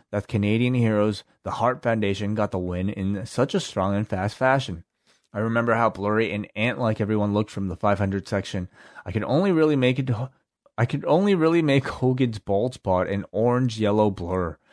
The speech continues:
But the energy was electric, and I remember the incredible fireworks display for Warrior's coronation as double champ, which was breathtaking.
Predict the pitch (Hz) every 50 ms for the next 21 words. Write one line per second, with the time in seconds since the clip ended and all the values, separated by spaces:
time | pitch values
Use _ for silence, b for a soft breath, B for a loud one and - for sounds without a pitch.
0 | b b b b b b b b b b b _ _ _ _ _ _ _ _ -
1 | 120 127 - - - 143 - - 135 147 190 208 170 180 180 160 135 123 127 135
2 | 147 156 - 175 160 139 131 117 113 113 117 120 127 135 131 120 120 110 104 -
3 | 131 127 127 127 123 110 - 110 104 104 104 101 - - - 95 - - - 107
4 | 104 - - 98 92 98 107 113 117 113 113 110 - - 113 107 104 101 104 101
5 | 95 107 107 98 76 92 87 - - 87 85 98 92 - - 95 87 85 - -
6 | b b b b b b - 92 90 95 92 85 - - 107 98 95 90 _ -
7 | - 85 80 - 82 80 76